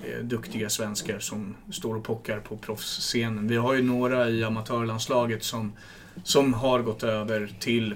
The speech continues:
proffsdelen och, och letar match. Jag tänker på Serdar Altas till exempel. Och Roste Mackman var ju en sån som gick över till Superior och går nu i maj igen till exempel. Och så. Joel Moya, ytterligare en sån.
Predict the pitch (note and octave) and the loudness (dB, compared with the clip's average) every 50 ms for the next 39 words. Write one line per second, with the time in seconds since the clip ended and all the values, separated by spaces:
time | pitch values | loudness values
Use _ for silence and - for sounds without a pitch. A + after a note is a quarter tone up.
0 | A2 G#2+ - A#2+ G2+ - - - - A#2 G#2+ G#2+ G#2+ G#2+ G#2+ G2+ G2+ G#2 A#2 - | -2 -2 -2 -4 -4 -2 -4 -4 -2 -2 -4 -2 -2 -4 -4 -4 -6 -6 -6 -6
1 | B2 A2+ A2 A2 - B2 A2 G#2+ A2 A2 A2 A2 - A#2 A2 B2 C3 G#2 - - | -4 -4 -4 -4 -2 -2 -4 -2 -2 -2 -2 -2 -2 -2 0 0 0 0 -2 -4
2 | - G#2 - - A2 A#2 A2+ - - - A2+ A2+ A2 A2 A#2 A2+ A2+ A2+ A2 A2 | -4 -4 -4 -6 -6 -4 -2 -2 -2 0 0 0 0 0 0 0 -2 -2 -2 -4
3 | G#2 A2 - - - A#2+ - - - G#2+ F2 F#2 - - - A#2+ A2 G#2 G2+ - | -4 -6 -8 -8 -6 -6 -6 -6 -6 -8 -6 -2 0 0 0 0 -2 -2 -4 -8
4 | - - - - A2+ A2+ - - A2 A#2 B2 A2+ - - - B2 A#2 A#2 A#2 A#2 | -12 -14 -12 -12 -14 -14 -14 -8 -4 -2 -2 -2 -2 -2 0 0 2 0 0 -2
5 | - - - A#2 A2 A2+ A2+ A2 G#2+ G#2 - - G#2+ G2+ - A2 A2 G#2+ - A2+ | -6 -8 -6 -4 -2 -2 -2 -2 -4 -4 -4 -6 -6 -6 -6 -6 -8 -6 -6 -6
6 | G#2+ G#2 G2+ - A2 A2 F2 - - - - - - - - - C#3 A#2 C#3 C3+ | -6 -6 -6 -8 -8 -8 -8 -10 -14 -16 -16 -16 -10 -4 0 2 2 4 6 6
7 | A#2 A2+ A2 G#2+ G#2+ G#2 G#2+ G#2 G#2+ A2 G#2 G#2 G#2 G#2 G2+ G2+ G#2 G2+ G2+ G2+ | 6 6 6 4 2 0 0 -2 -2 -2 -2 -2 -2 -4 -6 -6 -6 -6 -6 -6
8 | G2 G2+ G2+ F#2+ G2 G2 G2+ G2+ - - - - - - - - - - - - | -8 -8 -10 -10 -10 -10 -10 -12 -12 -14 -14 -14 -14 -12 -12 -12 -12 -12 -14 -16
9 | - - - - - - - - - - - - - - - - - - - - | -18 -16 -16 -16 -16 -16 -18 -20 -20 -20 -18 -12 -12 -12 -12 -12 -16 -18 -20 -20
10 | - - - - - B2 A#2 A2+ A2+ A#2 A2 G#2+ G#2 G2+ F#2+ - - - - - | -20 -14 -4 2 4 6 6 6 6 4 2 2 0 0 -2 -4 -6 -8 -10 -8
11 | - A#2+ - - - - - - - - - | -8 -8 -6 -6 -8 -8 -8 -8 -10 -12 -12